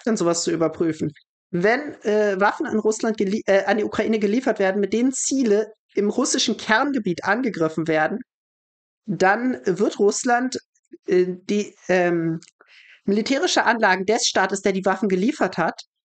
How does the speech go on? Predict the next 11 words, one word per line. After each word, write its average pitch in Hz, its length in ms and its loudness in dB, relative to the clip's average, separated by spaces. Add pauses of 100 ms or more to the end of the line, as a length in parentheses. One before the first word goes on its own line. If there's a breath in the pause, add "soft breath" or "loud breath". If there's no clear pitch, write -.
(120)
als - 120 -6
legitime 240 500 0
Angriffsziele 247 640 0
betrachten. - 540 -6 (800)
Also 180 220 -2
wenn 240 140 2
mit 226 140 0
britischen 226 600 -2
Storm 220 360 0
Shadows 226 680 -2 (200)
irgendwelche, 208 1080 2